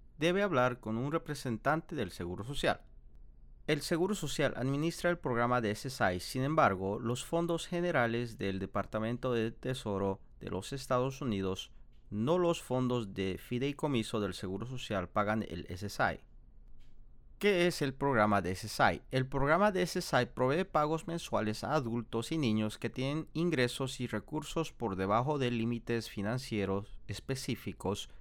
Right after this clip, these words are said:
y que cumplan con uno de los siguientes criterios. Tienen sesenta y cinco años o más, son ciegas,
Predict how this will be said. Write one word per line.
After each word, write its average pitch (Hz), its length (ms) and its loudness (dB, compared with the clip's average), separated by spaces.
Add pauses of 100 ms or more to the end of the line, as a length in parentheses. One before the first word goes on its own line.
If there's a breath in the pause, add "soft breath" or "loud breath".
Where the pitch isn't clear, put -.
(120)
y 170 120 2
que 151 200 -2
cumplan 170 600 4 (100)
con 110 240 2
uno 175 180 4
de 160 80 2
los 104 200 2
siguientes 110 560 0
criterios. 90 720 -2 (580)
Tienen 175 360 4
sesenta 131 480 0
y 120 40 4
cinco 156 380 4
años 123 320 4
o - 20 0
más, 95 380 2 (140)
son 170 280 2
ciegas, 104 640 2